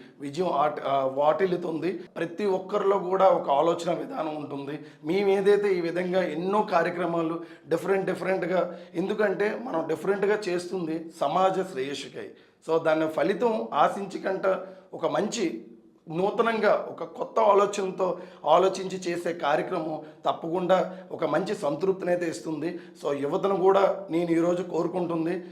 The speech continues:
ఒక్క మార్పు, ఒక్క ఆలోచన తప్పకుండా, అది సంవత్సరం కానీ లేదా ఒక ఆరు నెలలకు కానీ ఒక్క ఆలోచనతో ఒక మంచి కార్యక్రమానికి మీరు శ్రీకారం చుట్టండి, తప్పకుండా ఒక మంచి రిజల్ట్ అయితే మీకు వస్తుంది. So మనం సమాజానికి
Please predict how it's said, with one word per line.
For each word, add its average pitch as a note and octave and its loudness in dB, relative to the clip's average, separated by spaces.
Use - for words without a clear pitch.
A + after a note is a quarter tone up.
ఒక్క F3 -4
మార్పు, F#3 4
ఒక్క D#3 0
ఆలోచన E3 2
తప్పకుండా, F3 0
అది D3 0
సంవత్సరం E3 -4
కానీ F#3 -2
లేదా E3+ 4
ఒక E3 2
ఆరు D3 4
నెలలకు F#3 0
కానీ F3 -2
ఒక్క F#3 -4
ఆలోచనతో G#3 6
ఒక G#3 -6
మంచి E3+ -2
కార్యక్రమానికి F3+ 0
మీరు D3+ -4
శ్రీకారం E3 0
చుట్టండి, D3 -6
తప్పకుండా F#3+ 2
ఒక F3 4
మంచి F3+ -2
రిజల్ట్ G#3 2
అయితే A3 2
మీకు E3+ 0
వస్తుంది. F3 -4
So C#3+ 0
మనం C#3+ 0
సమాజానికి F3 2